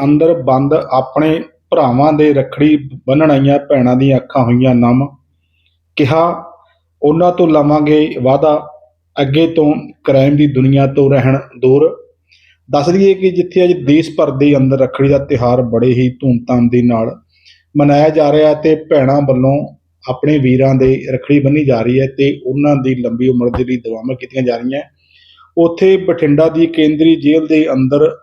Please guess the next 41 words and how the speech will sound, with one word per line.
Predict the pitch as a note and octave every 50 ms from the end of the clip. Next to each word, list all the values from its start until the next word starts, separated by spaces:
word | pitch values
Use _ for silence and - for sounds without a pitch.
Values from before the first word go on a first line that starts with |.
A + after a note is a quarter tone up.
| _ _ _ _ _ _ _ _
ਸਾਢੇ | - - D#3 D3 D3 D#3+ F3 E3+
ਉੱਨੀ | D#3+ D3 D3
ਸੌ | C#3+ D3 C#3+
ਤੋਂ | D3 C#3
ਲਗਭਗ | C3 B2+ B2+ B2+ C3+ C#3+ C#3 B2+ B2+
ਕੈਦੀ | B2+ - B2+ B2 A#2+ B2 C3+ C#3
ਨੇ | C#3
ਜਿਹੜੇ | C3+ C3+ C3+ C#3 C#3 C#3+ - _ _ _ _ _ _ _ _ _ -
ਜਾਂ | C#3
ਹਵਾਲਾਤੀ | A#2 B2 B2 B2 C3+ C3 B2+ B2 - - C3+
ਨੇ | C#3 C#3+
ਉਹ | C3+ B2+ C3+ A#2+
ਬੰਦ | A#2+ A#2+ B2 B2+
ਹਨ | B2 C3 C#3 C#3+ D3 D3 - _ _ _ _ _ _ _ _ - D#3
ਅਤੇ | D3+ - F3 F3+ G3 F#3+ - D3+
ਅੱਜ | D#3 D3 D3+ E3
ਰੱਖੜੀ | D#3+ D#3 D3+ - D#3+ E3
ਦੇ | E3+ E3
ਤਿਉਹਾਰ | E3+ F3+ D3+ C3+ C#3 C3+ C3+
ਨੂੰ | D3+ D#3+ D#3 C#3+
ਲੈ | C#3+
ਕੇ | C#3+ C#3+ D3 D#3
ਪੰਜਾਬ | D3 - D3 C#3+ C3+ C3+ C3+ C3+
ਸਰਕਾਰ | C3+ D#3 C#3+ - - C3+ C3 C3
ਵੱਲੋਂ | C3+ C3 C3 C3 C#3 C#3
ਵਿਸ਼ੇਸ਼ | C#3 C3 C3+ C3+ B2+ C3+
ਉਪਰਾਲਾ | C3+ C3+ B2 A#2 A#2 A#2+ B2+
ਕੀਤਾ | B2 - B2+ A#2+ - C#3+ C#3
ਗਿਆ। | C3+ C3+ C3+ C3+ D3 - - _ _ _ _ _ _ _ _ _ _ _ _ - C#3 C3 A2 - - _ _ _ - B2 A#2+ C3 B2+ C3 - _ _ -
ਇਸ | D#3+ C#3+ - F3
ਮੌਕੇ | E3+ E3 E3 - - F3 E3+
ਜੇਲ੍ਹ | E3 E3 F3 E3+
ਸੁਪਰਡੈਂਟ | F3 F3 D#3 D#3+ D3+ D3+ D3 D3
ਨੇ | D#3+ D#3+
ਬੋਲਦਿਆਂ | D3 C#3+ C#3 C#3+ D#3 D3+
ਕਿਹਾ | D3 D3 D3 D3 C#3+
ਕਿ | D3+ D#3
ਪੰਜਾਬ | D3+ - C#3+ C#3 C3 B2+ C3+ B2+
ਸਰਕਾਰ | - C#3+ C#3+ - C#3+ C3 B2+ B2
ਦੇ | C#3 C#3+
ਦਿਸ਼ਾ | C3 C3 A#2+ - C3+